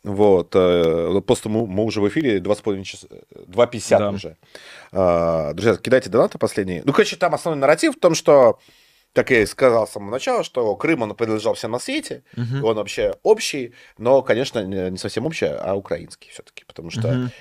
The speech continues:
Speaker 1: и дальше она ещё приводит пример Будапештского, э, меморандума, естественно же, хотя там С Ш А первые нарушили Будапештский меморандум.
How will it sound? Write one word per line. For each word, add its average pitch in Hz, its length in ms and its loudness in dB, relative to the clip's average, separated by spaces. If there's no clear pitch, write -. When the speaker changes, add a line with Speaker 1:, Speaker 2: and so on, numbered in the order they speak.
Speaker 1:
и 139 180 2
дальше 151 260 2
она 127 40 -2
ещё 113 120 -6
приводит 127 320 2
пример 123 260 2
Будапештского, 113 600 2
э, 90 1000 2
меморандума, 151 760 0
естественно 117 580 0
же, 98 320 0
хотя - 220 0
там 85 140 -10
С - 100 -10
Ш - 120 -2
А - 40 -4
первые 92 240 0
нарушили 82 380 -10
Будапештский 82 540 -10
меморандум. 82 540 -12